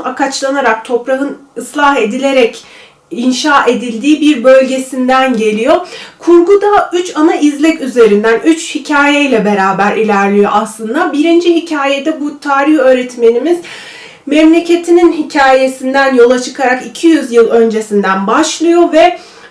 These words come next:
büyük büyük işte anne ve babasının hikayesiyle beraber hem o yörenin, hem o yörenin insanların hem de bir yandan kendi aile büyüklü-,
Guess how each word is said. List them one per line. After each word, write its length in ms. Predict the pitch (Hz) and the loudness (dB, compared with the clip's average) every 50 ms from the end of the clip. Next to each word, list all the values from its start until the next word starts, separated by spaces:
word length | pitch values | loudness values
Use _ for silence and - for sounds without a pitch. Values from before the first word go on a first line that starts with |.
| - 269 | -2 2
büyük 300 | 311 339 339 339 277 254 | 4 4 4 2 0 -6
büyük 220 | 277 269 269 262 | -8 -8 -6 -6
işte 200 | 254 - 339 - | -8 -6 -4 -2
anne 340 | 262 285 285 285 302 294 285 | -2 0 0 0 -2 -2 -2
ve 120 | 277 240 | 0 2
babasının 600 | 262 254 - 285 277 - - 294 294 302 294 254 | 2 2 2 0 -2 -2 -2 0 0 2 2 0
hikayesiyle 760 | 254 240 - 269 247 226 214 208 214 214 - 233 226 226 208 | -2 -8 -6 -4 -2 0 2 0 0 -2 -4 -4 -4 -2 0
beraber 540 | 240 247 240 233 226 226 233 285 302 339 339 | 0 0 0 0 0 0 0 0 0 0 0
hem 320 | 339 - - 339 359 320 - | -2 -2 0 2 2 2 2
o 140 | 254 285 | 0 -2
yörenin, 580 | 269 262 247 233 226 226 220 220 254 294 302 285 - | 0 4 4 4 6 4 2 2 0 0 -2 -4 -4
hem 240 | 285 302 302 - 254 | -4 -4 -4 -2 -2
o 100 | 277 277 | -2 -2
yörenin 480 | 262 269 277 277 277 285 285 277 - | -2 -2 -2 -2 0 -2 -4 -4 -4
insanların 760 | 240 247 233 - 247 226 226 233 233 226 240 294 349 359 349 | -4 -6 -6 -2 -2 0 0 2 2 2 2 2 0 -2 -2
hem 280 | 320 330 311 285 262 254 | -2 0 -2 0 2 2
de 120 | 254 262 | 0 2
bir 60 | 294 | 2
yandan 420 | 302 277 262 247 262 330 349 349 339 | 0 2 0 0 0 0 -2 -2 -2
kendi 340 | - 302 285 285 302 330 | -2 -4 -4 -2 0 0
aile 420 | - - 269 277 277 285 294 233 247 | 2 2 2 2 2 0 -2 -2 -4
büyüklü-, 380 | 247 240 233 - - 240 233 | -6 -6 -6 -8 -10 -10 -10